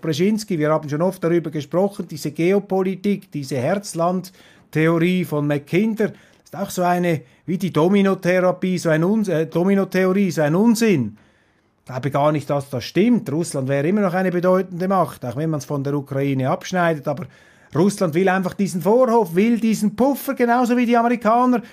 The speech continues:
genauso wie die Chinesen. Und jetzt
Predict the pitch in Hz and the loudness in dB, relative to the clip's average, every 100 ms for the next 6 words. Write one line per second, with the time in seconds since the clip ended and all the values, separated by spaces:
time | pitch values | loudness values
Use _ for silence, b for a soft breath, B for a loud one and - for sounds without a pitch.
0 | B 180 202 226 214 220 208 202 196 214 | B 0 2 2 2 0 0 2 2 2
1 | 247 233 175 b b b b - 143 180 | 0 -4 -12 b b b b -6 0 2
2 | 233 - - - | 2 0 -10 -16